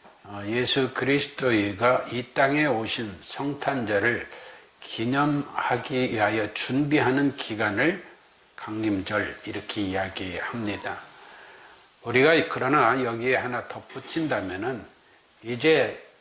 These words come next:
성탄을 기념하는 것으로 끝나지 아니하고 예수님께서 다시 오시겠다고 언약하신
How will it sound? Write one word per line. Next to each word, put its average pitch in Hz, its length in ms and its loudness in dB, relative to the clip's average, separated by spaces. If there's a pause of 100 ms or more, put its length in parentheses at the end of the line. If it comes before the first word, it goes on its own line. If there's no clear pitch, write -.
(140)
성탄을 156 920 0 (160)
기념하는 156 720 2
것으로 113 400 -4
끝나지 123 500 -2
아니하고 98 800 -2 (520)
예수님께서 110 1000 0 (400)
다시 - 460 2
오시겠다고 104 1120 0 (400)
언약하신 113 1040 0